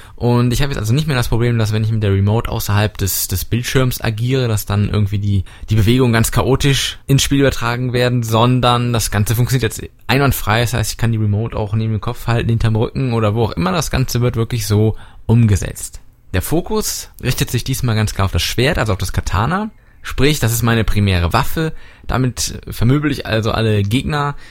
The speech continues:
im Spiel oder muss auch irgendwelche Hindernisse damit aus dem Weg räumen. Und ja, das funktioniert sehr präzise.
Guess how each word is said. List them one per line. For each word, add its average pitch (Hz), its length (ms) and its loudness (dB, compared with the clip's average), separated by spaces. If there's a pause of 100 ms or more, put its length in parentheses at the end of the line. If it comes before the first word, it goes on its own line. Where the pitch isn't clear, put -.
(160)
im 175 160 2
Spiel 139 400 2
oder 120 160 4
muss 120 240 2
auch 110 80 0
irgendwelche 107 640 2
Hindernisse 127 540 2
damit 113 680 -2 (160)
aus 120 160 0
dem 113 160 4
Weg 120 180 0
räumen. 123 340 2 (340)
Und 110 580 2
ja, 107 140 4
das - 340 -2
funktioniert 110 380 -2
sehr 104 100 2
präzise. 147 880 0